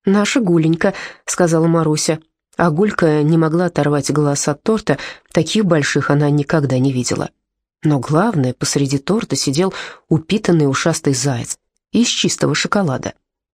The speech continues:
"Гуленька, не смотри на торт", — сказала тётя Ира. "Знаешь же, тебе этого нельзя". "Да, знаю, знаю, нельзя", — произнесла Гуля, не сводя глаз с торта. Он был уже наполовину съеден,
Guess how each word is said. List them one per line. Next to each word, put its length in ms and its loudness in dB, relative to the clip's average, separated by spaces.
"Гуленька, 600 2
не 80 2
смотри 380 2
на 140 2
торт", — 280 -2
сказала 380 0
тётя 360 0
Ира. 140 0
"Знаешь 380 2
же, 100 0
тебе 240 0
этого 180 -2
нельзя". 460 -2
"Да, 500 4
знаю, 460 2
знаю, 420 0
нельзя", — 580 2
произнесла 600 2
Гуля, 300 2
не 140 4
сводя 360 0
глаз 260 0
с 100 -4
торта. 420 -2
Он 160 2
был 160 2
уже 140 2
наполовину 600 2
съеден, 540 -2